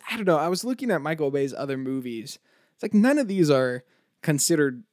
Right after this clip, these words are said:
fantastic movies, you know? Um, but you gotta, like, he is one of those guys that can still do it, like, the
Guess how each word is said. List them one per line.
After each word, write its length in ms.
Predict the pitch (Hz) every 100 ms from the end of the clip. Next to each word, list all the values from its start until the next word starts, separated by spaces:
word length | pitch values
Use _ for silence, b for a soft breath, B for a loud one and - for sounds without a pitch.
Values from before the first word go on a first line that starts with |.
| _ _ -
fantastic 840 | - 147 127 - 160 - 131 -
movies, 580 | 123 110 101 95 139 -
you 120 | 131 123
know? 260 | 120 143 _ _ _ _ _
Um, 440 | 123 127 117 107 - _ _ -
but 240 | 170 - - -
you 160 | 180
gotta, 340 | 170 208 240 -
like, 280 | 180 175 165 -
he 200 | - 208
is 300 | 196 208 170
one 140 | 180
of 60 | 175
those 160 | 165
guys 280 | 156 170 170
that 200 | 147 -
can 140 | - 143
still 280 | - 160 147
do 280 | 139 143
it, 180 | 147 -
like, 240 | 127 123
the 120 | -